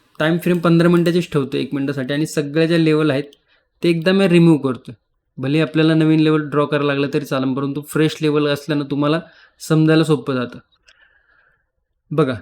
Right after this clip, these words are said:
ही जी प्राइस ॲक्शन आहे ना, आता ही प्राइस ॲक्शन थोडीशी टफ झाली ट्रेडिंग करण्यासाठी, कारण की इकडे एक रेंज तयार झाली आहे. आणि हा आजची जर क्लोजिंग बघितलं, तर ही जी रेंज आहे,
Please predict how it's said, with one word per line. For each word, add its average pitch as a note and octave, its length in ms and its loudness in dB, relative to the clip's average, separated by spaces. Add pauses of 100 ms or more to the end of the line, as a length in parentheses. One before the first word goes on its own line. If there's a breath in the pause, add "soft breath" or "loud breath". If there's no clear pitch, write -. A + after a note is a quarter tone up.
ही F#3 180 2
जी G3+ 100 4
प्राइस F#3+ 300 4
ॲक्शन F#3+ 280 4
आहे E3 140 6
ना, D3+ 100 4
आता C3 160 2
ही D#3 140 2
प्राइस E3+ 280 2
ॲक्शन F#3 300 0
थोडीशी F#3 340 2 (420)
टफ G#3 140 6
झाली D3 340 4
ट्रेडिंग C3+ 300 0
करण्यासाठी, B2 500 -4 (880)
कारण D3+ 180 0
की F3 100 0
इकडे G3 200 4
एक F3 100 0
रेंज F3+ 380 4
तयार D3+ 160 4
झाली B2 220 -4
आहे. A#2 100 -12 (1900)
आणि F3 120 2
हा F#3 240 2 (300)
आजची F3 260 -2
जर G3 140 4
क्लोजिंग F#3+ 420 4
बघितलं, F#3 280 2
तर F#3+ 120 2
ही F#3+ 200 2
जी F#3+ 140 4
रेंज G3 300 6
आहे, A#2+ 180 0